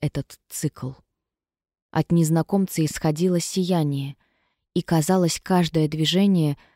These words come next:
разрезало тёмный воздух искрами магии. Она узнала его по первому видению. Тёмно-фиолетовые, почти чёрные волосы,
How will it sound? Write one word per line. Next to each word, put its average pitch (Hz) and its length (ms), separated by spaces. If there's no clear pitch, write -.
разрезало 170 720
тёмный 160 460
воздух 160 520
искрами 160 480
магии. 143 640
Она 165 280
узнала 175 420
его 165 320
по - 160
первому 165 760
видению. 156 800
Тёмно-фиолетовые, 165 1200
почти - 460
чёрные 156 600
волосы, 156 600